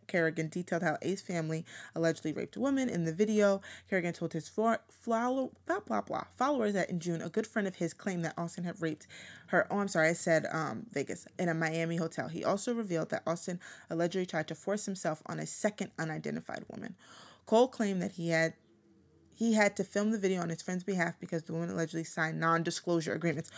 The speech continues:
which makes so much sense. To add to the drama, the vlogger claimed that a gossip vlogger named Keem was paid five hundred thousand by the Eighth Family in order to keep the story silent. Du-,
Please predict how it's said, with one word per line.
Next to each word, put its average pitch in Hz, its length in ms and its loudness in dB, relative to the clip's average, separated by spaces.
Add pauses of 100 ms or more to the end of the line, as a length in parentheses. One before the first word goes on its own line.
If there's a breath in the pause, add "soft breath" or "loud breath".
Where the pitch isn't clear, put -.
(180 loud breath)
which 190 360 4
makes 180 340 2
so 165 400 4
much 170 320 2
sense. - 560 6 (640 loud breath)
To - 160 4
add 233 160 4
to 285 100 4
the 208 100 2
drama, - 380 -4 (280 loud breath)
the 185 80 -2
vlogger 190 400 4
claimed 170 400 0
that - 200 0
a 170 80 0
gossip 190 460 -2
vlogger 180 360 0
named 123 380 -2
Keem 196 520 0
was 175 200 -4
paid 165 380 0 (340 loud breath)
five 170 220 2
hundred 277 480 -4
thousand 160 340 0
by 156 100 2
the - 160 -8
Eighth 160 160 -4
Family 165 160 -4
in - 60 -6
order 165 140 -4
to 175 120 -10
keep - 280 -8
the 180 100 -6
story 160 280 -2
silent. - 400 -4 (2000 loud breath)
Du-, 208 280 4